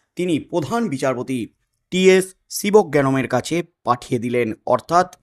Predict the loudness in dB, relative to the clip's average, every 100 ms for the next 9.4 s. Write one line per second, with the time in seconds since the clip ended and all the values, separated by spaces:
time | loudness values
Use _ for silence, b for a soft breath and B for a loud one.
0 | b b b b 2 2 2 2 4 4
1 | 4 0 0 -8 _ _ -14 -4 0 4
2 | 4 2 -4 -2 -2 -2 0 0 -2 _
3 | -6 -2 0 2 0 -2 -10 _ _ -4
4 | 0 2 0 -2 -2 -2 -4 -2 -2 -2
5 | -4 -8 -10 _ _ _ _ _ 4 6
6 | 6 4 0 2 4 4 0 0 -4 0
7 | 0 0 -2 -4 -4 -4 -8 -4 -6 -6
8 | -10 -6 -6 -4 -6 -2 -2 0 0 -2
9 | -2 0 2